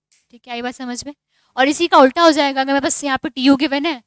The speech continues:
तो मैं इसमें से, अपने इस level में से इस level को minus करूँगी तो ये क्या आ जाएगा हमारे पास, एमयू आ जाएगा,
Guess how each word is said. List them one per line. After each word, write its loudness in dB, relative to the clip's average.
तो 0
मैं 2
इसमें -2
से, -4
अपने -4
इस -8
level -4
में -6
से -10
इस -10
level -6
को 0
minus -8
करूँगी -6
तो 8
ये -4
क्या -2
आ 2
जाएगा -4
हमारे -6
पास, -16
एमयू 0
आ -2
जाएगा, -14